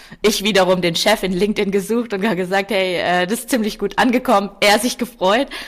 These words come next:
also wie so eine Kettenreaktion.“ Deswegen, das kostet halt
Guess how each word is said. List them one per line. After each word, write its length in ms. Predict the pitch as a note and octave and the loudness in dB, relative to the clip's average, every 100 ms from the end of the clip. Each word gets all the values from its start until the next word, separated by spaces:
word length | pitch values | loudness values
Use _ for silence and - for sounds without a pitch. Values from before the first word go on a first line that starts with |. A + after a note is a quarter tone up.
| C3+ | -4
also 240 | F#3+ G3+ | -2 0
wie 100 | G#3 G#3+ | 0 0
so 80 | |
eine 120 | G3 F3 | 0 0
Kettenreaktion.“ 1080 | A3+ A3+ G#3+ G#3 G3+ G#3 - G#3+ G3+ B3+ - - - - | 0 0 2 4 4 2 -2 0 0 -2 -6 -16 -20 -6
Deswegen, 460 | G3+ G3+ F#3+ F3+ F#3 - - | -4 0 2 0 -4 -12 -8
das 180 | G#3 G#3+ - | -4 -4 -6
kostet 540 | - B3+ C4+ - B3+ B3 _ _ - | -2 2 0 -2 -12 -14 _ _ -12
halt 360 | G#3 A3+ A3+ | 0 2 4